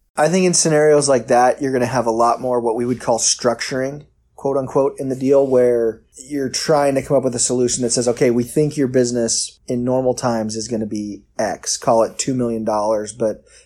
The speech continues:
if it's dropped to a m-, you know, a million dollar run rate over the last six months, you probably will have some sort of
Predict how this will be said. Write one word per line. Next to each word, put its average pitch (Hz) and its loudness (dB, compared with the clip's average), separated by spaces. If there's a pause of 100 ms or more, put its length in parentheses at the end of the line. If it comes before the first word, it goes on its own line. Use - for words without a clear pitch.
(100)
if - -8
it's 117 -4
dropped 120 0
to 120 0
a 113 4
m-, 113 -8 (200)
you 120 -6
know, 98 -2
a 95 -6
million 123 -2
dollar 113 0
run 110 -4
rate 110 -4
over 107 -6
the 107 -8
last 107 -4
six - -8
months, 107 -8
you 147 -2
probably 139 0
will 127 2
have 123 0
some 120 -2
sort 123 0
of 113 -2